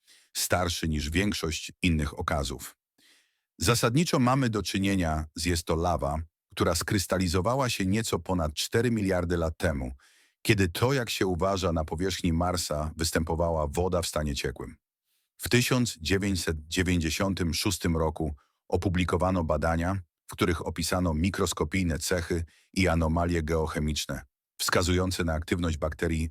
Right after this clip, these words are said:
na Marsie w odległej przeszłości. Ale pojawił się poważny problem.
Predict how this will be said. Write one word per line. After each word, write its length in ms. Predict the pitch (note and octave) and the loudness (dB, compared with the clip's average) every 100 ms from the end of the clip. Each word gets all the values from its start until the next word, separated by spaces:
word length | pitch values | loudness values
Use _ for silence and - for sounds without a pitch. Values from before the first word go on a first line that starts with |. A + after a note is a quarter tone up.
| - | -2
na 160 | D#2+ D#2 | 0 2
Marsie 380 | E2 D#2 - | 2 0 -4
w 60 | D2 | -4
odległej 360 | D2 D2 C#2+ C2+ | -4 -4 -4 -6
przeszłości. 720 | - D2 D2+ C2+ - D2+ D2 - _ _ _ _ _ - | -6 -6 -4 -6 -6 -6 -8 -10 _ _ _ _ _ 0
Ale 200 | C#3 F3+ | 2 2
pojawił 420 | - A2+ G2+ F#2 | 2 0 0 -2
się 140 | - | -4
poważny 440 | E2 D#2 D2+ D2+ C#2 | -4 -2 -2 -4 -6
problem. 460 | - B1 B1 C2 | -6 -6 -6 -10